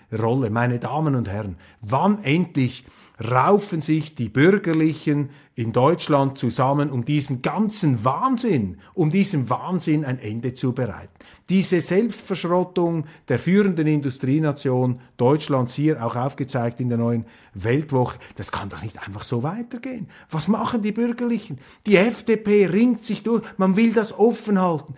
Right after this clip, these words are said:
Die C D U sagt irgendetwas, wo sich dann nachher niemand genau daran erinnern kann, was sie genau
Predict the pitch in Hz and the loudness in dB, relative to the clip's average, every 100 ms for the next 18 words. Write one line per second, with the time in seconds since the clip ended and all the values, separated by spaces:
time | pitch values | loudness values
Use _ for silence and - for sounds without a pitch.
0 | - _ 202 202 202 180 220 233 208 202 | -20 _ 2 2 2 4 4 6 6 8
1 | 220 233 202 - - 180 190 220 - 214 | 8 4 4 -2 -4 -2 0 -2 -4 -4
2 | 214 202 202 202 202 180 175 175 180 - | -2 2 2 2 0 -2 0 -2 -2 -2
3 | 185 170 190 190 180 185 208 190 190 165 | -2 0 0 0 0 2 2 2 0 -2
4 | 175 185 175 175 165 151 196 202 196 180 | 0 0 0 0 0 2 2 2 2 0
5 | 175 - - 113 120 196 214 - 208 185 | 0 -4 -12 -2 2 2 2 -4 -2 0
6 | 170 170 190 | 0 -2 -2